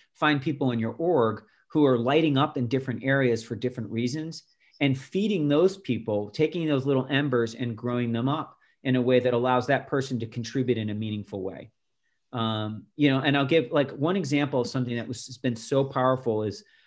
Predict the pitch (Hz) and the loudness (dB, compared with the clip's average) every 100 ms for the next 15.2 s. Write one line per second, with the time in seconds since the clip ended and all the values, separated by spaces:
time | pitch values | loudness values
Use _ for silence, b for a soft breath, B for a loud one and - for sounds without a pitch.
0 | b 135 160 175 151 135 127 120 127 117 | b 4 4 2 2 4 4 4 2 2
1 | 120 123 117 123 120 110 113 120 110 113 | -2 -2 0 4 4 2 -2 -4 -4 -2
2 | 120 - 131 113 113 104 104 147 139 127 | -4 0 0 2 0 -2 2 6 6 4
3 | 120 117 135 113 107 98 160 135 - 131 | 2 -2 -2 -2 -4 -2 0 0 0 -4
4 | 123 117 110 101 101 101 b b - 113 | -2 0 -2 -4 -6 -12 b b -4 -2
5 | 110 113 113 120 127 127 - - 113 110 | 2 2 2 0 2 0 0 -4 -2 0
6 | 139 135 131 - 113 110 110 127 117 113 | 0 -2 -8 -4 -4 -4 -6 -4 -4 -4
7 | 113 113 107 98 104 107 - 101 98 - | -6 -4 -4 -2 0 0 0 -4 -4 -4
8 | 101 92 - 107 104 98 98 - - 95 | -2 -4 -8 -8 -6 -4 -6 -8 -12 -12
9 | 92 _ - 104 95 - - 117 - 82 | -12 _ -12 -12 -12 -18 -6 -4 -4 -8
10 | - 208 226 92 - 95 98 - - 190 | -6 -6 -4 -6 -6 -10 -12 -10 -2 -2
11 | - 82 - 73 87 110 b b - 120 | -4 -10 -10 -12 -12 -16 b b 2 4
12 | 117 117 107 104 - 123 - 110 113 101 | 6 4 4 0 0 0 0 -8 -6 -6
13 | 110 104 101 - 107 113 104 98 98 95 | -6 -6 -6 -8 -8 -6 -4 -4 -4 -6
14 | 87 - 101 98 98 - 92 - 92 170 | -10 -8 -6 -6 -8 -8 -10 -10 -6 -2
15 | 143 - | -2 -4